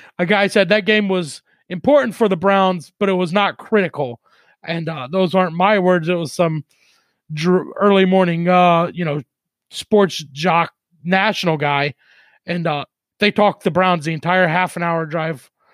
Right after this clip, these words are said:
home and just, like, how great the Browns are. And it's, like, almost like,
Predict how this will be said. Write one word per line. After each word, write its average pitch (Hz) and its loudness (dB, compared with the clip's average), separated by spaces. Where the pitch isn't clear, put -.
home 240 4
and 190 0
just, 190 0
like, 202 0
how 214 2
great 202 0
the - 0
Browns 185 -2
are. 175 -2
And 160 -10
it's, 156 -12
like, 165 -4
almost 208 2
like, 180 -2